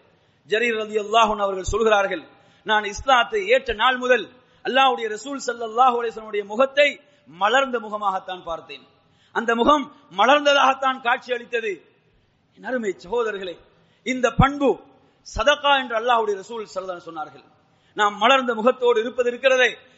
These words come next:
இதை சதகா என்று அல்லாஹ்வுடைய ரசூல் ஸல்லல்லாஹு அலைஹி வஸல்லம் சொன்னார்கள். அது மாத்திரமல்ல, அல்லாஹ்வுடைய தூதர் சொன்னார்கள், "லா தஹ்கிரன்ன மினல் மஅரூஃபி ஷைஆ." நன்மையில் நீங்கள் எதையும் குறைத்து மதிப்பிடாதீர்கள். மண்மைகளை,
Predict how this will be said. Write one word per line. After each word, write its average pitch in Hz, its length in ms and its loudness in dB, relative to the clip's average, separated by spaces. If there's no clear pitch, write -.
இதை 220 320 -2
சதகா 277 520 4
என்று 247 240 -4
அல்லாஹ்வுடைய 254 520 2
ரசூல் 302 240 -2
ஸல்லல்லாஹு 254 420 -2
அலைஹி 226 80 -10
வஸல்லம் 220 240 -12
சொன்னார்கள். 190 400 -4
அது 196 160 -2
மாத்திரமல்ல, 269 720 2
அல்லாஹ்வுடைய 233 420 2
தூதர் 247 320 -2
சொன்னார்கள், 226 500 0
"லா 226 300 2
தஹ்கிரன்ன 247 720 -2
மினல் 202 220 -16
மஅரூஃபி 190 520 -6
ஷைஆ." 143 260 -14
நன்மையில் 269 480 -2
நீங்கள் 247 260 -4
எதையும் 277 440 2
குறைத்து 269 400 2
மதிப்பிடாதீர்கள். 202 800 4
மண்மைகளை, 269 640 4